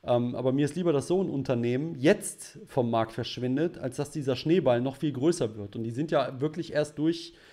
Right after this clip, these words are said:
äh, äh, Leute aufmerksam geworden, die es sich zum, äh, Beruf gemacht haben, ähm, Firmen rauszusuchen, die halt nicht sauber agieren oder, äh, wo Dinge unsauber sind oder nicht klar sind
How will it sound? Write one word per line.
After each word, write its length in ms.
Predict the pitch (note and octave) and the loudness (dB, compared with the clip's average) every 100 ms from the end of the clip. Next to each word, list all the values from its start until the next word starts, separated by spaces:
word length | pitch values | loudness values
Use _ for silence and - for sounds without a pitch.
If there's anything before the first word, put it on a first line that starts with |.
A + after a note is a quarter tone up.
| - - - | -20 -20 -6
äh, 80 | - | 4
äh, 680 | C3+ C3+ C3+ C3+ - - B2+ | 6 6 4 0 -2 -2 0
Leute 280 | C3 D#3 C3+ | 2 2 0
aufmerksam 440 | C#3 E3 - D#3+ | -2 -4 -2 -2
geworden, 400 | D3+ C3+ D#3+ D#3 | 0 2 2 2
die 100 | C3+ | -4
es 120 | B2+ | -6
sich 220 | D#3 D3 | -8 -8
zum, 580 | - C#3+ C3+ C3+ C3+ C#3 | -6 -2 0 -2 -4 -6
äh, 300 | - B2+ B2+ | -2 0 2
Beruf 420 | B2+ B2 B2 E3+ - | 0 -4 -2 -2 0
gemacht 360 | E3+ E3+ - | -2 -2 -2
haben, 440 | E3+ E3+ F3 F#3+ - - - - G#2 - _ | 0 0 -2 -8 -14 -20 -20 -20 -20 -20 _
ähm, 480 | C3+ C3+ C3+ C#3 B2+ | 0 2 2 0 -4
Firmen 580 | - F3+ G3 F3 D3+ B2+ | 0 2 4 2 -2 -2
rauszusuchen, 580 | C3 C3+ C3+ C#3+ E3 | -2 -2 -6 -6 -4
die 60 | C#3 | -2
halt 120 | C3+ | -2
nicht 120 | C3 | 0
sauber 340 | - D#3 D#3 C3+ | 2 4 4 2
agieren 480 | B2 A#2 C#3+ F3+ F#3 | -2 -2 -2 0 -2
oder, 480 | C3 B2+ B2+ B2+ | 2 2 2 0
äh, 180 | C3 B2 | -4 -4
wo 100 | B2+ | -4
Dinge 240 | C#3 D3 D3+ | -2 0 0
unsauber 560 | C3+ F3+ D#3+ B2+ B2+ | 0 0 2 4 2
sind 300 | A2+ B2+ F3+ | 0 -2 -2
oder 160 | C#3+ C3 | -2 -2
nicht 200 | B2+ B2 | -2 -4
klar 280 | C#3+ D3+ D#3 | 0 0 2
sind 320 | A#2+ E3+ | 0 -4